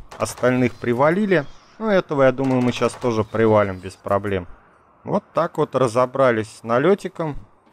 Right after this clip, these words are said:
Даже непонятно, кто с кем разобрался. На самом деле, расхитители порешали за нас все наши проблемы с диверсантами. А мы потом добили оставшихся недобитыми расхитителей. Давайте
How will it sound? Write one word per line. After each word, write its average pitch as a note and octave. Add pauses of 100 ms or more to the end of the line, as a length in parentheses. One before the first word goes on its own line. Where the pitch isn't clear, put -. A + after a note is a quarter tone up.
(200)
Даже A#2+
непонятно, B2+
кто A#2+
с -
кем A#2
разобрался. C#3
На A2+
самом A2+
деле, A2
расхитители C3+
порешали B2
за A2+
нас A2+
все -
наши A2+
проблемы A2
с G#2+
диверсантами. G#2+ (460)
А B3+
мы A#3
потом E3
добили C3+
оставшихся A2+
недобитыми A#2
расхитителей. G#2 (960)
Давайте A2+